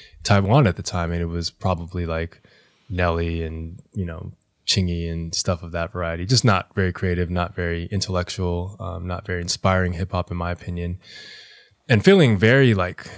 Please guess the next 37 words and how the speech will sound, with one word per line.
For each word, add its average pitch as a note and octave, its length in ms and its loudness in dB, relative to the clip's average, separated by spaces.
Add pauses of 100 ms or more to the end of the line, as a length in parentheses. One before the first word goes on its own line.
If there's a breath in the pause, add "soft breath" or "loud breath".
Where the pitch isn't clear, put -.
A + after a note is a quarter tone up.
(360 loud breath)
frustrated F2+ 640 2
by F2+ 160 -2
it, - 180 -12 (140)
'cause A#2 160 -12
I'd - 160 -14
be G#2+ 80 -16
like, - 140 -16
Yo, G2+ 400 -6
like, G#2+ 160 -18 (320)
they B2 120 -2
need A#2+ 160 4
to F#2 60 -6
play - 220 -6
some F#2 160 -6
better F#2 260 2
music. F2 440 -2
So D3 100 4
that A3 100 8
was E3+ 120 4
part A2 280 4
of E2+ 80 -2
it. F2 160 -8
Like, F#2 160 0
yo, F2+ 300 4
I A2+ 100 0
just A#2 120 -2
wanted F#2 220 2
to E2 140 -8
play G2 100 0
better F2+ 220 2
music F2+ 260 0
when F2+ 100 0
I F2+ 120 2
go F#2 160 -2
to - 80 -6
the G2+ 60 -8
clubs. F2+ 440 -4